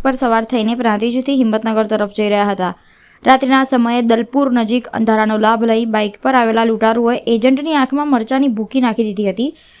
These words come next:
ત્યારબાદ માથામાં લાકડી ફટકારી એજન્ટને નીચે પાડી દીધો હતો અને તેની પાસે રહેલા રૂપિયા સાત પોઇન્ટ ઇઠ્યાસી લાખની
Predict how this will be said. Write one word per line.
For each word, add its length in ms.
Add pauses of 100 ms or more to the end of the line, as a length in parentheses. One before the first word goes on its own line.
(160)
ત્યારબાદ 320
માથામાં 380
લાકડી 280
ફટકારી 460
એજન્ટને 380
નીચે 260
પાડી 260
દીધો 240
હતો 160
અને 140
તેની 180
પાસે 280
રહેલા 320
રૂપિયા 260
સાત 360
પોઇન્ટ 380
ઇઠ્યાસી 380
લાખની 480